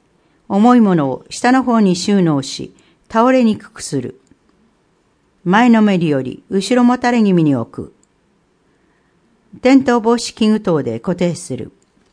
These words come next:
三、転倒防止器具等で固定する。適切な転倒防止器具を選び、正しく取り付けましょう。器具はホームセンターなどで販売されています。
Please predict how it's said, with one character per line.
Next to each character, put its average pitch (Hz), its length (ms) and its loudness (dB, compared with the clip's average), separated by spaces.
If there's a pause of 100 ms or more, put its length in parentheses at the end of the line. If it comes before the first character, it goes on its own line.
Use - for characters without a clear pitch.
(840)
三、 160 420 -2 (160)
転 269 200 4
倒 262 180 0
防 240 220 0
止 - 160 -12
器 220 120 -2
具 214 120 0
等 180 240 -2
で 127 240 -8 (120)
固 175 140 -6
定 175 220 -4
す - 180 -12
る。 - 160 -12 (1000)
適 233 180 -6
切 277 280 -2
な 226 100 0
転 247 220 0
倒 247 200 -2
防 247 160 -2
止 - 160 -10
器 202 140 0
具 147 160 0
を 143 60 -2
選 143 260 -4
び、 127 180 -12 (540)
正 240 280 -2
し - 60 -14
く - 200 -8 (120)
取 202 200 -2
り - 20 -
付 - 180 -6
け 175 60 2
ま 170 100 0
し - 160 -10
ょ 113 160 -12 (760)
う。 - 40 -20
器 226 160 2
具 196 100 2
は 151 220 -2 (240)
ホ 262 160 0
ー 277 40 4
ム 277 120 8
セ 269 180 -2
ン 254 80 -4
タ 220 120 -4
ー - 20 -2
な 185 160 -2
ど 135 100 -4
で 123 160 -8
販 185 240 -4
売 208 180 -4
さ 190 140 -8
れ 180 140 -6
て 185 100 -6
い 143 100 -4
ま 117 140 -6
す。 - 300 -18